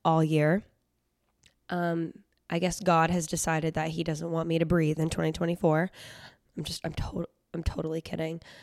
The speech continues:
Um, but I was sick around New Year's, like I mentioned last ep-, uh,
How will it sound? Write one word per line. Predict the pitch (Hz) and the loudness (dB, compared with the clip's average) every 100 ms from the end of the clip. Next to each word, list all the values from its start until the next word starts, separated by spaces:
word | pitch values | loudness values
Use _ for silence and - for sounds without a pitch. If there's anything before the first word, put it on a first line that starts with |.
| - - _ | -20 -20 _
Um, | 190 190 180 165 - - | 6 6 6 2 -6 2
but | 190 190 | 10 10
I | 170 | 10
was | 185 185 | 6 2
sick | - - 202 190 - - - | 0 4 6 6 0 -4 2
around | 190 180 185 | 4 4 8
New | 240 | 8
Year's, | 262 254 247 220 | 10 8 8 4
like | 185 | 2
I | 175 | 4
mentioned | 175 170 170 | 2 2 -2
last | 160 160 - | -2 -2 -4
ep-, | 160 | -4
uh, | 170 170 160 165 | -2 0 -2 -4